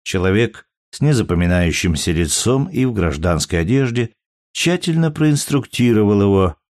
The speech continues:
заставил выучить таблицу кодов и запомнить несколько номеров телефонов, по которым в случае чего было необходимо немедленно позвонить. Пока таких случаев не было, но раз в месяц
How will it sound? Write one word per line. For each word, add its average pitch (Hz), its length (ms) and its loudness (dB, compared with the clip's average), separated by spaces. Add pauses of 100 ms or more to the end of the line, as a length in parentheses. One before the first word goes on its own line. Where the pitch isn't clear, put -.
заставил 123 600 0
выучить 101 440 0
таблицу 98 580 0
кодов 139 560 0 (380)
и 185 240 0
запомнить 117 800 0
несколько 110 500 0
номеров 98 380 2
телефонов, 90 680 0 (280)
по 113 100 0
которым 160 360 2
в - 60 -2
случае 139 380 0
чего 131 280 0
было 123 280 2
необходимо 113 640 0
немедленно 95 680 2
позвонить. 78 760 -4 (580)
Пока 131 240 -2
таких 165 400 -2
случаев 135 600 -2
не 110 220 2
было, - 380 -6 (260)
но 110 120 0
раз 120 300 0
в 104 80 -4
месяц 139 640 -2